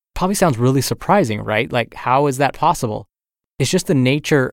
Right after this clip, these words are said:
of going through a dietetics program in many schools. But when I was actually practicing and working with real patients and clients, what did they want to know most?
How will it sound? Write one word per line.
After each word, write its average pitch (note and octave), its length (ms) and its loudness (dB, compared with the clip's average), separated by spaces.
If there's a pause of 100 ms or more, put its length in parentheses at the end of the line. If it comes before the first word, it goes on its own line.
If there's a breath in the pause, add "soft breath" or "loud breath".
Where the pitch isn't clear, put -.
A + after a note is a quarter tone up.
of A2+ 540 0
going B2 240 2
through B2+ 480 0
a A2 80 -2 (180)
dietetics B2+ 540 0
program G#2+ 520 -2
in A2 220 0
many A2+ 200 0
schools. - 440 0 (800)
But E3+ 80 4
when D#3 180 2
I D3 80 0
was C3 160 0
actually C#3 420 -2
practicing F3+ 760 -4
and A2 140 -2
working D3+ 280 -2
with A2+ 140 -4
real D#3 300 0
patients D3+ 580 -2
and G#2 100 -6
clients, C#3+ 680 0 (400)
what C#3 180 2
did F#3 140 2
they F3+ 80 2
want D#3+ 240 2
to C#3+ 60 0
know C3 180 0
most? B2 640 0